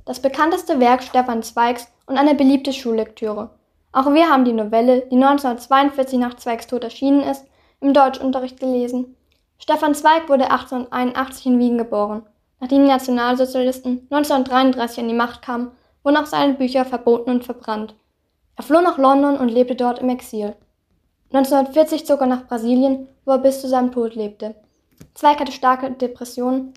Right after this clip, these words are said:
und beging im Februar neunzehnhundertzweiundvierzig schließlich gemeinsam mit seiner Frau Suizid. Der Ich-Erzähler der Schachnovelle befindet sich auf demselben Schiff wie der Schachweltmeister Centovic. Er möchte sich ihm nähern und spielt mit anderen Männern eine Partie Schach gegen ihn.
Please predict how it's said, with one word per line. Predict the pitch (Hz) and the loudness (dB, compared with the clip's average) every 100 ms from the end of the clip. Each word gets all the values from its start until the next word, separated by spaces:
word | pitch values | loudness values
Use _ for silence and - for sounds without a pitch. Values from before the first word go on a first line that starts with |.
| _ | _
und | 269 | -2
beging | 269 285 311 | 0 2 2
im | 294 | 2
Februar | 294 285 277 277 277 | 0 0 -2 0 0
neunzehnhundertzweiundvierzig | 269 247 247 240 - 240 240 240 254 247 262 262 - _ _ | 0 0 -4 -8 -6 -6 -4 -6 -8 -4 -6 -6 -14 _ _
schließlich | - 311 302 277 | -2 0 0 0
gemeinsam | 247 240 247 262 | 2 2 2 2
mit | 254 | 2
seiner | 247 233 | -2 -6
Frau | 233 233 233 | -6 -4 -2
Suizid. | 233 240 240 220 214 - - - _ _ _ _ _ _ - | 0 -2 -4 -8 -8 -10 -14 -16 _ _ _ _ _ _ -2
Der | 185 | 0
Ich-Erzähler | 349 392 330 269 247 | 2 2 2 0 -2
der | 240 233 | -2 -4
Schachnovelle | - 254 254 269 262 269 269 277 | -6 -6 -4 -6 -2 -2 0 -2
befindet | 269 269 339 370 381 | -4 -2 2 2 2
sich | 285 269 | -2 -4
auf | 254 | -2
demselben | 233 240 240 262 262 | 0 0 2 2 2
Schiff | 262 247 - | 0 -2 -4
wie | 226 | -6
der | 220 | -4
Schachweltmeister | 233 226 240 - 233 233 240 | -6 -6 -8 -4 -4 -4 -6
Centovic. | 233 233 240 233 240 247 - _ _ _ _ - | -2 -2 -2 -4 -6 -8 -18 _ _ _ _ 0
Er | |
möchte | 269 294 294 254 | 4 4 2 -2
sich | 254 | -2
ihm | 240 233 | -2 0
nähern | 247 262 269 269 | 0 0 -2 -4
und | 247 | -8
spielt | 247 277 285 | -6 0 0
mit | 233 - | 0 -4
anderen | 240 240 233 | -2 -2 -4
Männern | 226 226 233 | -4 -4 -6
eine | - 233 | -6 -6
Partie | 254 254 254 | -6 -6 -4
Schach | 262 247 247 | 0 0 0
gegen | 220 214 233 | -8 -8 -8
ihn. | 220 | -10